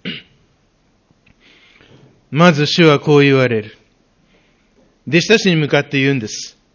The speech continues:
「あなた方には神の国の秘密を悟ることが許されている。しかし、他の人々には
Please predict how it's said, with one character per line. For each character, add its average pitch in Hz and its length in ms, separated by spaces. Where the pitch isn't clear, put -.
「あ 151 140
な 214 160
た 226 120
方 220 280
に 196 160
は 139 200
神 196 260
の 175 100
国 160 260
の 160 120
秘 165 160
密 180 300
を 175 100
悟 165 320
る 170 140
こ - 100
と 180 140
が 208 200
許 135 220
さ 139 160
れ 110 160
て - 120
い 98 60
る。 - 80
し - 160
か 143 120
し、 - 400
他 143 380
の 247 100
人 233 320
々 170 240
に 139 160
は 113 220